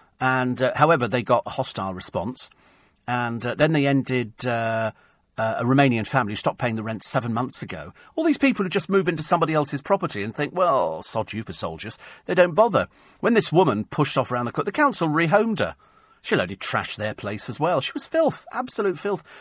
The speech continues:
And then they went up to, where did they go to? They must have gone to Wembley, trying to find a company who was sort of inside a place. And they owed, I think, oh, at one point they were at Swindon Town Football Club. Swindon Town Football Club, they owed money as well.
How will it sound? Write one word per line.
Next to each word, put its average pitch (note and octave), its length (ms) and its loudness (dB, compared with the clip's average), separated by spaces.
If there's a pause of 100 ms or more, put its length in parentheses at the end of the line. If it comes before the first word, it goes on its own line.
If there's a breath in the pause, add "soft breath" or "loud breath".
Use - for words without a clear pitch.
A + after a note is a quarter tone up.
(140 loud breath)
And A3+ 80 4
then C#4 80 6
they D4 60 8
went G3 280 4
up E3+ 220 4
to, D#3 220 0
where D3 100 -6
did G#3+ 100 -14
they B3+ 80 -8
go E3+ 220 0
to? A2 240 -6
They A#2+ 80 -6
must F#3+ 160 -6
have D3+ 80 -6
gone C#3 140 -4
to C#3+ 60 -4
Wembley, C3+ 520 -4 (640 soft breath)
trying A3+ 240 4
to F#3 80 -2
find E3 260 0
a D3 60 -8
company B2 580 -4 (440 soft breath)
who D#3 120 4
was D3+ 100 2
sort D#3+ 200 0
of C#3 160 0
inside E3 480 0
a A#2+ 40 -6
place. - 280 -8
And C3+ 100 -2
they F#3+ 160 6
owed, A#2 400 4 (100)
I A2 140 -4
think, C3+ 260 -4
oh, G#3 140 0
at D#3+ 60 -2
one A#3+ 160 -2
point A2 160 -6
they B2 80 -8
were C3+ 60 -2
at C3 40 -8
Swindon E3 500 -2
Town F#3+ 280 0
Football D4 340 -6
Club. A2+ 280 2 (760 soft breath)
Swindon D4+ 420 4
Town D#4+ 240 6
Football E4 300 2
Club, F#3 220 4
they G#3+ 120 6
owed G#3+ 200 4
money A#2+ 300 6
as A2 120 -4
well. A2+ 340 2